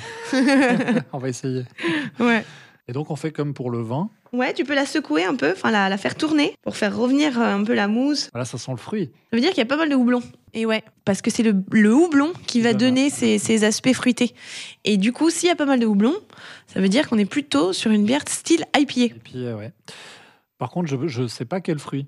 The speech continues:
Speaker 1: Ouais, c'est dur à détecter. Si je te dis ananas,
Speaker 2: Ah ouais.
Speaker 1: noix de coco,
Speaker 2: Ouais, aussi.
Speaker 1: Ouais. Et puis l'autre ?
Speaker 2: Visuellement, on était sur le café et j'ai l'impression quand même que ça sent aussi un peu le, le café.
Speaker 1: Ouais, exactement. T'es dans le mille, hein, ça sent hyper fort le café, mais c'est logique parce que dans cette bière-là,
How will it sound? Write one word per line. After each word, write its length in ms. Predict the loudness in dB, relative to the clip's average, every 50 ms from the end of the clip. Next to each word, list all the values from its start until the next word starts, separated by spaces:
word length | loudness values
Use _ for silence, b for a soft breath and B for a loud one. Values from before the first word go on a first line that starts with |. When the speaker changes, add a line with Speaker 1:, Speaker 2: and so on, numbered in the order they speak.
| -4 0
Speaker 1:
Ouais, 240 | 0 0 0 0 -4
c'est 100 | -6 -6
dur 160 | -4 -4 -2 -2
à 60 | -2
détecter. 560 | -2 -2 -2 -4 -4 -4 -4 -4 -4 -8 _ _ _
Si 100 | -10 -4
je 40 |
te 80 | -2 0
dis 100 | 0 2
ananas, 580 | 2 2 2 2 2 0 -2 -4 -8 -16 -20 _ _ -16
Speaker 2:
Ah 100 | -16 -14
ouais. 140 | -14 -16 -8 -2
Speaker 1:
noix 100 | -2 -2
de 60 | 0 0
coco, 320 | 0 0 2 2 2 0 0 -8 -20 -20 _ _ _ _
Speaker 2:
Ouais, 220 | 0 2 2 4 4
aussi. 400 | 4 2 2 2 0 -2 -4 -4 -4
Speaker 1:
Ouais. 200 | -6 -8 -8 -8 -4 _
Et 80 | -2 2
puis 140 | 4 4
l'autre ? 280 | 6 6 4 2 2 0 -2 -2 -2 -6 _ -4
Speaker 2:
Visuellement, 480 | -2 0 2 4 4 4 4 4 2
on 60 | 2
était 180 | 2 2 2 0
sur 140 | 0 0 -2
le 60 | -2
café 500 | -2 -2 -4 -2 0 0 2 2 0 -2 -4
et 60 | -8
j'ai 140 | -8 -6 -6
l'impression 400 | -8 -8 -10 -12 -10 -10 -10 -8
quand 120 | -6 -6
même 140 | -6 -6 -8
que 100 | -8 -10
ça 160 | -10 -10 -10
sent 200 | -10 -8 -8 -6
aussi 420 | -6 -6 -8 -8 -10 -8 -6 -6 -6
un 160 | -8 -10 -12
peu 160 | -10 -10 -8
le, 260 | -8 -8 -8 -8 -6
le 140 | -6 -6 -4
café. 340 | -4 -6 -6 -6 -8 -10 -10 -12 _ _
Speaker 1:
Ouais, 240 | -4 -4 -4 -4 -6 -10 _ _ -10
exactement. 480 | -2 0 0 0 0 -2 -2 -2 -2
T'es 220 | 0 2 2 2 4
dans 140 | 4 4 4
le 60 | 4
mille, 200 | 6 4 6 4
hein, 280 | 4 4 4 4 4 2
ça 120 | 2 0 -2
sent 140 | -2 -2 -2 2
hyper 320 | 2 2 4 4 2 0 0
fort 140 | 0 0 0
le 80 | 0
café, 360 | 2 0 -2 0 0 0 0 B B B B B B -6
mais 60 | -2
c'est 160 | 2 4 6
logique 300 | 6 6 4 2 0 0
parce 160 | -2 -2 -2
que 100 | -2 -2
dans 100 | -2 0
cette 200 | 0 0 -2 0
bière-là, 360 | 2 2 4 4 4 4 2